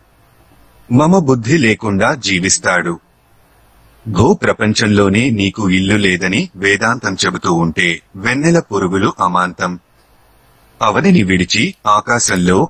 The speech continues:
ఆశ్రయాలు నిర్మించుకోవాలని తహతహలాడుతున్నాయి. ఆలు లేదు,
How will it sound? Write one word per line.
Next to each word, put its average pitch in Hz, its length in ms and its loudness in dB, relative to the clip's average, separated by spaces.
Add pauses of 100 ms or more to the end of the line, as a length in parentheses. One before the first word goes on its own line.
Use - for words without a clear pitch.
ఆశ్రయాలు 104 680 0
నిర్మించుకోవాలని 92 1080 -2
తహతహలాడుతున్నాయి. 92 1300 -4 (1080)
ఆలు 170 220 4
లేదు, 143 380 2